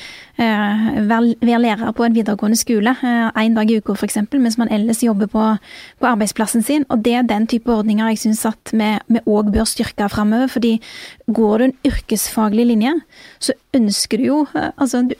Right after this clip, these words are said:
ønsker jo å ha den tette tilknytningen til arbeidslivet. Du ønsker jo å vite hvordan det egentlig er, lære de tingene sånn som de skal gjøre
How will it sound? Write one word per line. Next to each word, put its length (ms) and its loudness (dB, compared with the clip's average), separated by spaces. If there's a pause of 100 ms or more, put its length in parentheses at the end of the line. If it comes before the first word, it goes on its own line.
(120)
ønsker 340 0
jo 60 4
å 80 0
ha 80 2
den 140 0
tette 280 -4
tilknytningen 640 0
til 200 0
arbeidslivet. 520 0
Du 80 0 (100)
ønsker 380 0
jo 40 2
å 60 2
vite 160 0
hvordan 300 -4
det 100 -2
egentlig 340 0
er, 180 2 (360)
lære 340 2
de 100 0
tingene 320 0
sånn 180 0
som 540 0
de 120 2
skal 160 0
gjøre 260 0